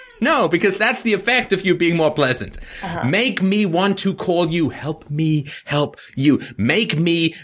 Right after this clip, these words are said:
Speaker 1: m-, like, possess my hand with happiness and make it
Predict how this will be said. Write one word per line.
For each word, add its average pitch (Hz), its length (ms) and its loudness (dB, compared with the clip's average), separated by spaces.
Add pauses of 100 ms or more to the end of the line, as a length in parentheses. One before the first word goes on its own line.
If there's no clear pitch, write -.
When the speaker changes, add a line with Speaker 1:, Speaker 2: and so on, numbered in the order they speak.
Speaker 1:
m-, 120 180 -2 (640)
like, 156 220 -2
possess 185 540 0
my 208 160 2
hand 143 640 2 (420)
with 156 380 0 (120)
happiness 131 800 0 (300)
and 139 220 0
make 190 240 0
it - 240 -2